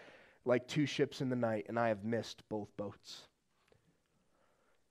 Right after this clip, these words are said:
It says in Proverbs thirteen twelve that hope deferred makes the heart sick. And if you can think about maybe the posture of Sarai's heart when we get ten years out from this promise and she's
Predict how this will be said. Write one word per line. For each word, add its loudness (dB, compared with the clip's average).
It -8
says 8
in 4
Proverbs 6
thirteen 0
twelve 10
that 6
hope 2
deferred 6
makes 4
the 2
heart 0
sick. 2
And 6
if 2
you 4
can 4
think 6
about 10
maybe 6
the 6
posture 6
of 4
Sarai's 10
heart 8
when 4
we 4
get 10
ten 4
years 8
out 10
from 2
this 2
promise 6
and 0
she's 0